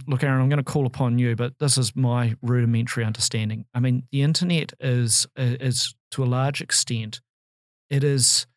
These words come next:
a, a, a connection of computers.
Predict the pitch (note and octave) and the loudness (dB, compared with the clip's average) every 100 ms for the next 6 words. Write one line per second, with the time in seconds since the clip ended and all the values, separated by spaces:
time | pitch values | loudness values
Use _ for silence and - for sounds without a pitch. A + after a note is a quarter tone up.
0 | _ _ _ - C3 - C#3+ C3 - - | _ _ _ -4 -4 -4 -6 -6 -8 -20
1 | - C3 - C3+ E3 - - A3+ A3 G3 | -10 -6 0 2 2 0 0 2 0 -2
2 | - F3 D#3 - D3+ D3 B2 - B2+ - | -4 -2 0 0 2 2 0 0 0 0